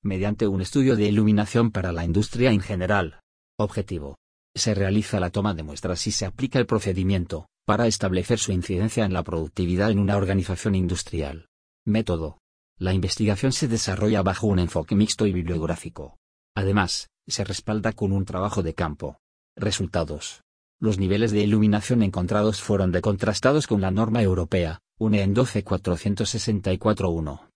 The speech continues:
dos mil tres. Iluminación en puestos de trabajo,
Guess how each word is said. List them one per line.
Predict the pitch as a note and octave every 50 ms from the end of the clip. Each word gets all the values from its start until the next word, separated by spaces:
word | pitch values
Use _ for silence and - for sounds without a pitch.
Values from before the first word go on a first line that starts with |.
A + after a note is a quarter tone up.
| _ _
dos | F#2+ F2+ G2 G#2+ F#2+
mil | G#2 G#2 F#2+ -
tres. | F2 D#2+ D#2 - - - - - - _ -
Iluminación | G#2+ G#2 G2 G#2 F#2+ G2 F#2+ F#2+ F#2+ - - G#2 F#2+
en | F#2+ F#2 F#2+
puestos | - A2 G#2 - A2 F#2+
de | G2 F#2
trabajo, | - - E2 D2 C#2+ - - - - -